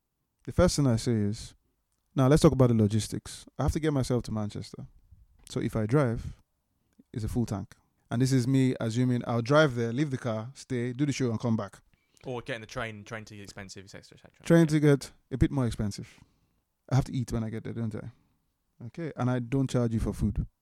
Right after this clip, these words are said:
Speaker 1: I don't go, "Oh yeah, I eat, uh, you know, oh my God, I'm, uh,
Speaker 2: I'm billing you this.
Speaker 1: oh yeah,
Speaker 2: I'm <laughs>
Speaker 1: gluten-free
Speaker 2: Yeah.
Speaker 1: hamburgers." No, none of that. I'm just like, all I'm paying, all you're paying for is my presence.
Speaker 2: Mm.
Speaker 1: And then accommodation. So I don't go, "Oh yeah."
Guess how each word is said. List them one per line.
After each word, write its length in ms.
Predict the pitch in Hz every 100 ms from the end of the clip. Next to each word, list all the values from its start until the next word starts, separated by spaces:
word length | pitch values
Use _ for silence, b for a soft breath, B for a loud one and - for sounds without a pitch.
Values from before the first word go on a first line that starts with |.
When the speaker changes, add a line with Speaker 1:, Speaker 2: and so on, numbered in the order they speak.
| _ -
Speaker 1:
I 60 | 110
don't 180 | 131 120
go, 160 | 123
"Oh 140 | 165 202
yeah, 360 | 185 190 170
I 60 | 156
eat, 320 | - 175 -
uh, 80 | 156
you 180 | 156 165
know, 140 | 156
oh 80 | 185
my 120 | 180
God, 260 | 156 151 147
I'm, 220 | 147 143
uh, 180 | 135 127
Speaker 2:
I'm 120 | 139
billing 240 | 151 143
you 160 | 135 123
this. 140 | 127 127
Speaker 1:
oh 100 | 160
yeah, 160 | 156
Speaker 2:
I'm 120 | 147 143 -
<laughs> 120 | 131
Speaker 1:
gluten-free 800 | 185 240 - 233 - 190 208 208
Speaker 2:
Yeah. 60 | 165
Speaker 1:
hamburgers." 500 | 185 185 175 170 147
No, 160 | 160
none 160 | 147 160
of 60 |
that. 140 | 135 123
I'm 140 | 123
just 160 | 139 147
like, 220 | 135 117 - _ _ _ _ _ _ -
all 140 | 170
I'm 160 | 185 160
paying, 260 | - 156 151
all 120 | 165
you're 120 | 156
paying 220 | - 147
for 140 | 127 123
is 120 | 110
my 160 | 110
presence. 720 | 107 - 123 107 104 - - -
Speaker 2:
Mm. 240 | 113 104 92 _ _ _ _ -
Speaker 1:
And 120 | 127
then 240 | 123 120 120
accommodation. 720 | 131 - 127 135 135 - - 151 -
So 220 | - 131
I 140 | 143 165
don't 260 | 170 160
go, 300 | 147 143 135 -
"Oh 160 | 170
yeah." 400 | 165 170 160 147